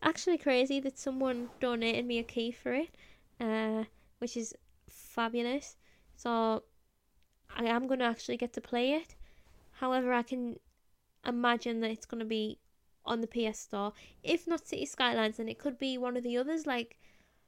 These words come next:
I've forgotten the name, Avon Colony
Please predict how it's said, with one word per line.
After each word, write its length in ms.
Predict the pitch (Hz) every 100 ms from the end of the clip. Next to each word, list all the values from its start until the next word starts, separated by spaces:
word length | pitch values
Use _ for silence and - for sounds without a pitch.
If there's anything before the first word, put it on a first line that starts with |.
| _ _ _ -
I've 80 | -
forgotten 320 | 269 262 233
the 60 |
name, 340 | 226 247 254 262
Avon 680 | - 247 294 285 285 302 320 -
Colony 760 | - 311 381 415 466 453 -